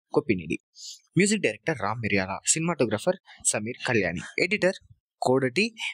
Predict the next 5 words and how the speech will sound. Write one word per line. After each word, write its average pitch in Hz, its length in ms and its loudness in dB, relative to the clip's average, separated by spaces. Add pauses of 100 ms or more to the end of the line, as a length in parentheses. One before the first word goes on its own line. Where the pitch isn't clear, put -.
(120)
పవన్ 123 220 2
కళ్యాణ్. 92 380 -4 (1120)
లేటెస్ట్ 190 640 2 (160)
విలేజ్ 127 340 2
కామెడీ 117 440 -2